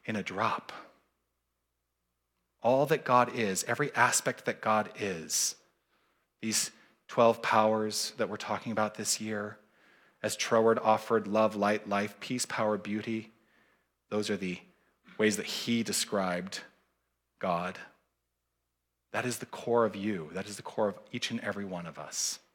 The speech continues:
When we allow our tendency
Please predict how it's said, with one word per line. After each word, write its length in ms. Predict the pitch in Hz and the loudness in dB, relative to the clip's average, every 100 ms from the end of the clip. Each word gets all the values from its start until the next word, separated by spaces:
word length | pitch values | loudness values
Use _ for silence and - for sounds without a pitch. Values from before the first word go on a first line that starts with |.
| _ _ _ _ _ _ _ _ _ _ _ _ - - - - - _ _ _ _ _ | _ _ _ _ _ _ _ _ _ _ _ _ -20 -20 -20 -20 -20 _ _ _ _ _
When 160 | 127 127 | 0 6
we 100 | 139 | 6
allow 600 | 117 107 113 107 92 90 - | 8 10 10 8 6 0 -4
our 260 | 107 104 101 | 0 2 2
tendency 1000 | - - 123 110 98 92 - - 76 78 | -2 -4 -2 -4 -4 -4 -2 -2 -6 -14